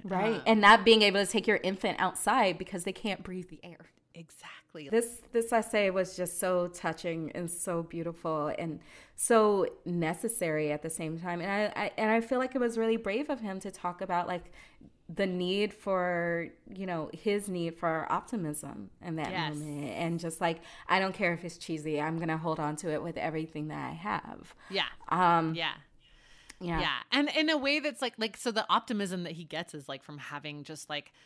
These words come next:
Speaker 2: sort of a moment of joy in, like, a family, you know,
Speaker 1: Mm-hmm.
Speaker 2: a, like, simple family moment. And I,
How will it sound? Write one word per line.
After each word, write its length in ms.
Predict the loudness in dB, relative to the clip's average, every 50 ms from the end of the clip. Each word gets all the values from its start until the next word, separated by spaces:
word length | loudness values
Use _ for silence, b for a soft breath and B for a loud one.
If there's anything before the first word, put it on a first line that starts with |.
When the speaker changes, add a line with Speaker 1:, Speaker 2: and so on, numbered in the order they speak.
| b b b
Speaker 2:
sort 220 | -12 -12 -10 -10 -8
of 100 | -8 -8
a 80 | -8
moment 420 | -8 -8 -8 -10 -10 -10 -10 -10 -12
of 140 | -14 -14
joy 480 | -14 -12 -10 -10 -8 -8 -8 -10 -12 -14
in, 120 | -14 -16 -16
like, 180 | -16 -16 -16 -16
a 60 | -18
family, 880 | -18 -18 -20 -18 -16 -16 -16 -16 -16 -16 -16 -16 -16 -16 -18 -18 -20 -20 b b b b b b b
you 120 | -16 -14 -12
know, 80 | -6 -4
Speaker 1:
Mm-hmm. 640 | -4 -2 -2 -2 -2 -2 -2 -2 -2 -2 -2 -2 -4
Speaker 2:
a, 80 | -6 -6
like, 360 | -6 -4 -6 -6 -8 -10 _ _ _ _
simple 420 | -16 -8 -6 -6 -4 -4 -4 -6 -6
family 340 | -6 -8 -8 -8 -8 -10 -10
moment. 340 | -8 -6 -4 -2 -4 -4 -4
And 100 | -4 -4
I, 180 | -2 -2 -4